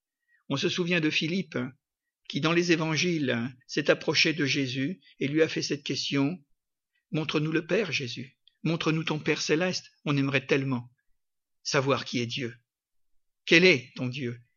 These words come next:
Quel est ton Père céleste ? » Et Jésus lui a dit, « Mais celui qui m'a vu, eh bien, a vu le Père. »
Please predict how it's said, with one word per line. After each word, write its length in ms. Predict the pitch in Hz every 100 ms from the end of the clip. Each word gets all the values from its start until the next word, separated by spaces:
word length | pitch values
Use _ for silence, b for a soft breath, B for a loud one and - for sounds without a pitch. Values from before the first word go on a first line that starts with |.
| _ -
Quel 160 | 170
est 240 | 202 175 -
ton 100 | 127
Père 260 | 131 127
céleste ? » 560 | - 123 113 120 - - _ _ _ _ -
Et 100 | 123
Jésus 280 | 139 123
lui 120 | 135 131
a 60 |
dit, « 160 | 135 160
Mais 280 | 131 113 120 _ _ -
celui 500 | - 170 170 170 165
qui 180 | - 120
m'a 320 | 123 190 240
vu, 440 | 143 139 - - _ _ _ _ _ _ _ _
eh 40 | -
bien, 200 | 127 143
a 80 | 120
vu 120 | 139
le 100 | 175
Père. » 420 | 277 160 113 -